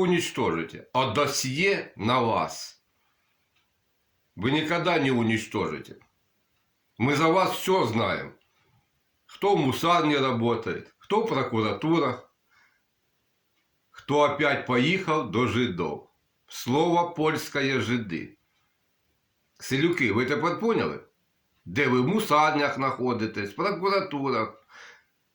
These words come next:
Як ви друг друга найобуєте, а? Чого ж ви віддали йому землі? Ви ж кричите, що ви кормите город.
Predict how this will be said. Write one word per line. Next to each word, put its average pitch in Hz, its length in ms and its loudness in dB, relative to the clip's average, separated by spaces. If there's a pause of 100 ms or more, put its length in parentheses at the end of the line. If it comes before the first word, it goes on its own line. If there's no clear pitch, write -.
(580)
Як 135 320 2
ви 156 120 4
друг 156 360 4
друга 147 840 4
найобуєте, 101 1000 0
а? 135 380 -2 (1000)
Чого 185 240 2
ж 170 60 2
ви 196 200 4
віддали 185 380 4
йому 180 260 4
землі? 139 640 0 (1700)
Ви 127 180 0
ж 139 80 -4
кричите, 156 500 2
що 160 140 0
ви 156 160 4
кормите 180 640 2
город. 110 580 -2